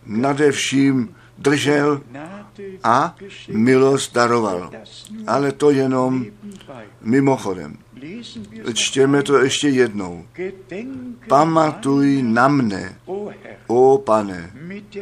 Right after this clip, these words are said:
pro milost k lidu svému. Proč jsme dnes zde? Z lásky k Bohu, z lásky k jeho lidu. A i o tom musíme uvažovat.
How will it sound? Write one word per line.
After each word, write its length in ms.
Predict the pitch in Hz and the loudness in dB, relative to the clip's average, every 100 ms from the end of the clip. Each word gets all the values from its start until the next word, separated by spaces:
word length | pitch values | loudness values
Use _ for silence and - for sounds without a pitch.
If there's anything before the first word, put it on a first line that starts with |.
| 208 196 196 262 262 - 233 226 | -16 -16 -16 -18 -18 -20 -20 -12
pro 320 | 208 120 127 123 | -2 2 4 4
milost 760 | 123 170 156 143 151 143 - - - - - _ - | 4 4 6 6 4 0 -6 -12 -18 -20 -20 _ -12
k 60 | - | 0
lidu 580 | 120 135 151 143 143 139 | 2 4 2 2 2 -2
svému. 800 | - - 117 135 147 147 120 - - - - - - - - | -8 -4 0 2 2 2 0 -4 -12 -18 -18 -18 -20 -20 -4
Proč 440 | 131 147 170 - | 2 4 4 2
jsme 240 | 135 156 | -2 -2
dnes 300 | 147 147 156 | 0 -2 -2
zde? 400 | 127 147 165 123 95 208 - - 202 240 240 - - | -2 0 0 -2 -6 -12 -16 -18 -16 -16 -18 -16 -12
Z 180 | 110 | -6
lásky 720 | 117 131 139 151 156 - - 147 | 0 2 2 2 -2 -6 -4 -4
k 80 | 139 | -2
Bohu, 460 | 131 151 113 113 110 - 226 262 262 - | 0 2 0 -8 -10 -16 -16 -16 -16 -8
z 180 | 110 113 | -6 -2
lásky 920 | 139 143 160 170 - - 113 151 147 147 226 202 | 2 4 4 2 -2 -6 0 0 0 -6 -16 -14
k 60 | 123 | -2
jeho 320 | 139 135 147 | 0 2 2
lidu. 460 | 147 165 127 110 214 214 - - 220 233 208 | 4 2 0 -6 -10 -18 -20 -20 -18 -18 -2
A 240 | 233 131 - | 0 0 -6
i 260 | 117 110 - _ - 165 208 - - 196 - 180 | -6 -6 -10 _ -20 -20 -20 -18 -14 -12 -14 -2
o 140 | 160 | -2
tom 280 | 170 135 110 | 0 0 2
musíme 540 | 110 135 - 139 127 | 2 0 0 0 0
uvažovat. 680 | 127 123 135 123 135 135 135 | 0 0 2 2 2 2 0